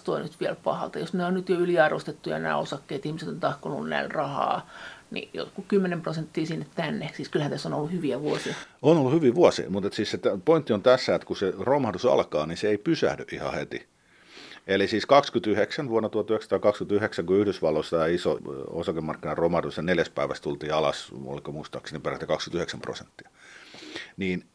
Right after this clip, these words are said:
Speaker 2: osake-, osakeindeksit saavutti alemman tasonsa sitten, no, taisi olla kesäkuussa tuhat yhdeksänsataakolmekymmentäkaksi, jolloin ne on laskenut yhdeksänkymmentä prosenttia. Tää pitää huomata, että kun, kun tää nyt,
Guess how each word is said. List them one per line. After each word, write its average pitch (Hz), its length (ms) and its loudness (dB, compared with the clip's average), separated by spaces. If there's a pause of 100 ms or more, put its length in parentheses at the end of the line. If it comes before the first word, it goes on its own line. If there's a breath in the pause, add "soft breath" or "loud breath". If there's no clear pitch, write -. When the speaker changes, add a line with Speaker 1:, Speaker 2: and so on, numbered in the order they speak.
Speaker 2:
osake-, 123 420 4
osakeindeksit 110 720 2
saavutti 87 420 -2
alemman 98 460 0 (120)
tasonsa 95 400 -2
sitten, 85 420 -8
no, 82 540 -2
taisi 82 180 2
olla - 100 -10
kesäkuussa - 400 -4
tuhat 78 160 -4
yhdeksänsataakolmekymmentäkaksi, 82 800 -2
jolloin 73 140 -2
ne 78 60 -4
on 80 100 -4
laskenut 87 340 -2
yhdeksänkymmentä - 400 -4
prosenttia. - 500 -10 (240)
Tää 113 160 8
pitää 92 260 2
huomata, 90 200 -2 (140)
että - 100 -10
kun, 95 240 -6
kun 104 160 -6
tää 107 160 6
nyt, 156 240 4